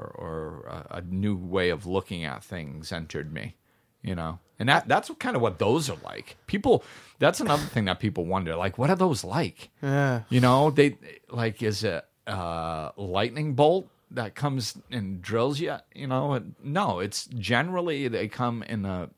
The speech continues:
Speaker 1: the form of a new perspective, a new way of looking at things. All of a sudden you go,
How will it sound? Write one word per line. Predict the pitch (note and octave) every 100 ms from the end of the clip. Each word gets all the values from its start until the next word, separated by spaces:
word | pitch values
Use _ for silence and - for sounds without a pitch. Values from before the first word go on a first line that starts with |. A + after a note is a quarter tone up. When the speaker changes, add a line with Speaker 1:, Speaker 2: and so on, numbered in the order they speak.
| -
Speaker 1:
the | G2+ F2+ E2 -
form | - - G#2 G#2+ G#2 -
of | E2+ F2+ F2+ F#2 _ - - _ -
a | G2+ F2+
new | F#2+
perspective, | F#2+ F2 - - F#2 - C#2 B1+ - -
a |
new | F#2+ G2
way | G#2 F#2+
of | F2
looking | G#2+ - F2
at | G#1+ -
things. | - - G#2+
All | - A#2
of |
a |
sudden | - B2+
you | A#2+
go, | F#2+ F#2+ F2+